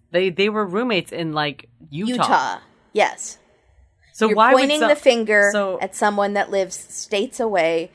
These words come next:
Speaker 1: Yeah.
Speaker 2: and had an airtight alibi that you probably could have investigated fairly easily.
Speaker 1: Correct.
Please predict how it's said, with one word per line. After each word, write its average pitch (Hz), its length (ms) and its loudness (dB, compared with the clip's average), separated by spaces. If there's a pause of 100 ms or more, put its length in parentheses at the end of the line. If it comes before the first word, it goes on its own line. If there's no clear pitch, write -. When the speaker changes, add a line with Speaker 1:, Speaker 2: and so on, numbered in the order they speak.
Speaker 1:
Yeah. 160 260 -2
Speaker 2:
and 214 540 0 (180)
had 196 500 4
an 190 280 -6
airtight 185 560 -2
alibi 175 580 2 (260)
that 202 160 0
you 220 240 -6
probably 196 600 -2
could 185 300 -4
have 180 440 -4
investigated 170 880 -6
fairly 160 340 -6
easily. 139 520 -14
Speaker 1:
Correct. - 420 -12